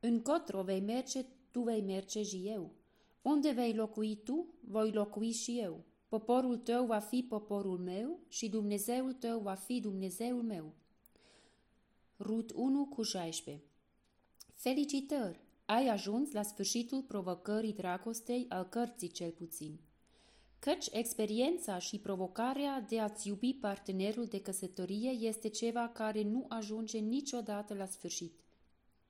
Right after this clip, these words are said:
Ține toată viața ta. Cartea se termină la ziua patruzeci. Dar cine spune că provocarea ta trebuie să se încheie aici?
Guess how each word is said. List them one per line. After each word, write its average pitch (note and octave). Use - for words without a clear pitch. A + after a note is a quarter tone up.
Ține C#4
toată G#3
viața F3
ta. C#3+
Cartea D4
se B3+
termină A#3+
la A3
ziua A#3
patruzeci. F3+
Dar A3+
cine D#4
spune A3+
că A3
provocarea G#3+
ta G#3+
trebuie A3
să G#3+
se G#3
încheie G3
aici? F3+